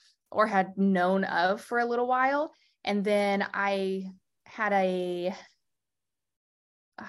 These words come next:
guest from a brand that wanted to highlight one of their champions,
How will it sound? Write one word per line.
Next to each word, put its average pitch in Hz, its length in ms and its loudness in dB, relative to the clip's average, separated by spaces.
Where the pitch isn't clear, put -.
guest 285 520 -2
from 214 220 4
a 190 80 6
brand 190 720 2
that 196 160 2
wanted 190 280 0
to 196 280 -2
highlight 202 420 2
one 190 120 0
of 185 100 0
their 180 100 -2
champions, 185 800 -6